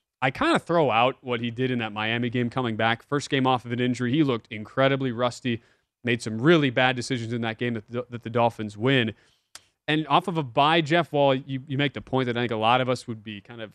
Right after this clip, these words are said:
walking very carefully into a Houston play here,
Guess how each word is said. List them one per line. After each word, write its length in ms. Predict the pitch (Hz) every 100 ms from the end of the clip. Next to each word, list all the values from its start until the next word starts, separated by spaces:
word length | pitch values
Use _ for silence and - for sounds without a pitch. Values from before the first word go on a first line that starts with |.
| _ _ _ _ _ _ _ _ _ - _ _
walking 500 | 220 247 226 214 202
very 420 | 196 240 226 170
carefully 580 | 123 - 147 156 160 160
into 200 | 151 135
a 20 | 113
Houston 380 | 135 - 151
play 240 | 139 143 127
here, 240 | 139 160